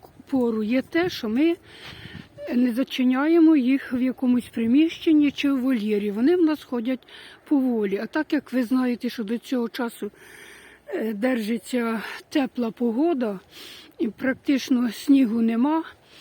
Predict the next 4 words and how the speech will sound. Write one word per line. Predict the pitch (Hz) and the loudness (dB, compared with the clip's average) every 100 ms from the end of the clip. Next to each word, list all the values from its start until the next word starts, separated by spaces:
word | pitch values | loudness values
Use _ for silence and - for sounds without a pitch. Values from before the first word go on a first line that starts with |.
| - - - _ | -20 -20 -20 _
то | - 254 240 214 - - | -8 -2 -2 -2 -8 -4
це | 311 | -2
дозволяє | 247 247 214 240 262 285 262 | 0 0 0 0 0 0 -2
курям | - 254 254 220 | -2 -2 0 -2